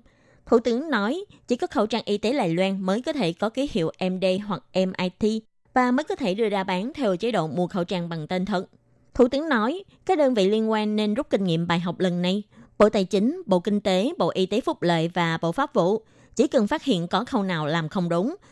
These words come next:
là có thể lập tức liên hệ thông báo cho nhau, dốc toàn lực để ngăn chặn việc khẩu trang hàng nhái bị đưa vào bán trên kênh bán khẩu trang đăng ký bằng tên thật, để đảm bảo khẩu trang mua theo tên thật một trăm phần trăm được sản xuất tại Đài Loan,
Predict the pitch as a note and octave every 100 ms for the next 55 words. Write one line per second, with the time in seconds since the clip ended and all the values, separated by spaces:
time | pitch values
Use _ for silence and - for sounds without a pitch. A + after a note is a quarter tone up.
0 | - - A#3+ D#4 E4 A#3+ G#3+ - D#4+ A3
1 | G#3 A3 E3 A#3+ F#3+ F3 G3 D4+ A3+ F3+
2 | G3 A3+ - - - D4+ - A3 F#3 F3+
3 | - F3 A3 A#3+ G#3 D#3 D#3+ E3+ G#3 F3
4 | F#3+ F3+ G3+ D3+ D#3+ E3 D4 - F#3 F3+
5 | G#3 F#3+ D3+ E3+ F#3 D#4 A3+ F3+ E3+ F#3
6 | F3+ G#3+ G3 E3 F#3 E3+ F3+ E3+ F3 B3+
7 | F3 D3 E3 F3+ F#3 F#3+ _ _ _ -
8 | G#3 B3+ A3 A3+ F3 A#3+ F#3+ G3+ F#3+ F#3
9 | F#3 G#3 F3 F#3 G3 - F3 - F#3+ F#3+
10 | D#3+ F#3 F#3 F3+ F3 - D#3+ D#4 E4+ -
11 | E3+ E3 D3+ F3+ A3